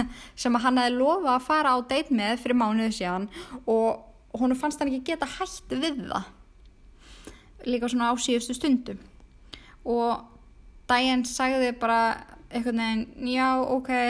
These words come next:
og straujaði mér þess að jakkafataböksurnar var fyrir hann fyrir dateið.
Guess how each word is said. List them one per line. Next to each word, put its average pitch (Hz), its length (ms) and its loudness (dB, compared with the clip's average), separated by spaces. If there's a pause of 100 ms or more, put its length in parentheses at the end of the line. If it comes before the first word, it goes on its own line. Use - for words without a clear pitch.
(460)
og 233 360 -2
straujaði 254 500 0
mér 233 100 0
þess 226 160 0
að 214 180 2 (460)
jakkafataböksurnar 208 880 -6
var 196 140 -8
fyrir 208 280 -4
hann 202 180 -6 (200)
fyrir 208 260 -6
dateið. 214 320 -6